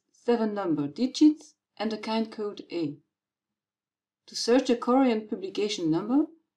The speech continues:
we need then to remove the first two digits, to remove the dashes, add the country code K R and the kind code A.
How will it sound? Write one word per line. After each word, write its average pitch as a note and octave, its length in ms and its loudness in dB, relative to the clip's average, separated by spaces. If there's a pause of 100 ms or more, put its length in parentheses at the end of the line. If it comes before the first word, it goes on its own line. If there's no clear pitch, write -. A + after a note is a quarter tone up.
(260)
we G3+ 140 -8
need G#3+ 240 -4 (100)
then G#3+ 300 -8
to F3+ 180 -6
remove G3 360 -2
the D#3 100 -2
first C4+ 400 0
two B3+ 100 4
digits, A#3 560 -6 (400)
to D3+ 140 -2
remove E3 360 0
the A3+ 80 0
dashes, G#3 600 -6 (500)
add F#3 280 -4
the F3+ 100 -4
country F3+ 420 -6
code E3 400 -6
K F3+ 220 -8
R E3+ 420 -6 (180)
and A#3+ 140 2
the A#3 80 0
kind F#3 340 -16
code D#3+ 340 -2 (140)
A. D3 220 -4